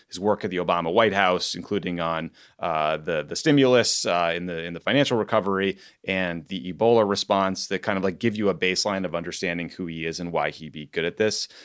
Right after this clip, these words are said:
And then, you know, we all know that Trump is gonna go after Hunter Biden. So let's see some negative attacks from these super pacs or from the Biden campaign about Ivanka Trump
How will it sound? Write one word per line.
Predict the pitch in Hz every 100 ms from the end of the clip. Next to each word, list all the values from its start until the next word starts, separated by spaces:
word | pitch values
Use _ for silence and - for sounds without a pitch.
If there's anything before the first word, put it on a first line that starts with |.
| -
And | 143
then, | 175 151 - _ _ _
you | -
know, | 151 107
we | 123 127 147
all | 147 143 117 - -
know | 98 123 127
that | 95 98
Trump | 110 98
is | 95
gonna | 92
go | 90 95
after | 85 80
Hunter | - 101 90
Biden. | 80 107 98 80 85 _ _ -
So | - 156 151 147 - _
let's | - 147 180
see | - 139 135 143 151
some | - 123 110
negative | 120 117 117
attacks | 107 117 107 - - -
from | - 110 104 101 95
these | 107 -
super | 131 110
pacs | 110 101 98 - -
or | 101 92
from | - 104 92 92
the | 95
Biden | 92 95 113 120
campaign | 101 87 92 87 87
about | 95 101 98
Ivanka | 95 107 123 123
Trump | - 107 95 -